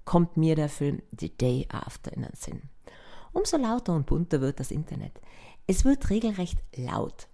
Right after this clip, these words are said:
Leute stehen auf ihren Balkonen. Es ertönt solidarisch Musik. Ja, wo wir vor ein paar Wochen noch den Nachbarn wegen Ruhestörung angezeigt hätten, genießen wir regelrecht die Zeichen der Solidarität und des Zusammenhaltes.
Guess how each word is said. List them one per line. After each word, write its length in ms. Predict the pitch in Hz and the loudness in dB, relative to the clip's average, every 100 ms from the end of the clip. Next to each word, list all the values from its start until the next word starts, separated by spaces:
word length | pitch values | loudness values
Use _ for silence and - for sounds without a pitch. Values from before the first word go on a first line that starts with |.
| - - - - - | -20 -20 -20 -20 -6
Leute 360 | - 220 262 208 | 2 4 4 0
stehen 320 | - 202 185 | 2 2 2
auf 200 | 170 - | -2 -2
ihren 160 | 156 151 | -4 -2
Balkonen. 580 | 139 - 156 151 147 - | -6 -4 -2 -2 -2 -4
Es 160 | 180 | -4
ertönt 300 | 196 233 247 | 0 0 2
solidarisch 580 | 214 156 - 131 127 - | 2 2 2 0 0 -2
Musik. 500 | 143 - 349 - - - - - - | -2 0 -2 -4 -8 -8 -10 -16 -4
Ja, 320 | 285 285 214 - - - | 6 6 6 2 -12 -4
wo 180 | 196 185 | 4 6
wir 160 | 175 170 | 6 4
vor 180 | 151 147 | 2 0
ein 180 | 127 | 0
paar 160 | 117 120 | -2 0
Wochen 400 | 101 - - 131 | 0 0 -2 -2
noch 160 | 127 - | -2 -4
den 160 | 123 | -2
Nachbarn 500 | 143 - - 143 139 - | -2 -4 -4 -2 -2 -2
wegen 280 | 131 131 131 | 0 2 0
Ruhestörung 760 | 131 233 262 - - 151 143 - | 0 2 4 2 -2 -2 -4 -2
angezeigt 680 | 254 262 - - - - | 0 0 -2 -4 -4 -4
hätten, 240 | 135 - 147 - - - - | -6 -6 -8 -10 -18 -20 -6
genießen 540 | - 208 220 285 - 240 | 4 4 6 2 0 0
wir 200 | 180 165 | 2 2
regelrecht 680 | 190 214 165 156 151 - - | 2 2 0 -2 0 2 2
die 120 | 131 | 0
Zeichen 420 | - 131 143 139 | -2 0 0 0
der 140 | 76 | -2
Solidarität 880 | - 139 120 120 - 127 - 78 - | -4 -4 -4 0 0 0 -4 -6 -4
und 100 | 98 | -8
des 140 | 120 - | -8 -8
Zusammenhaltes. 840 | 123 - 73 123 - - - | -8 -8 -6 -8 -10 -12 -16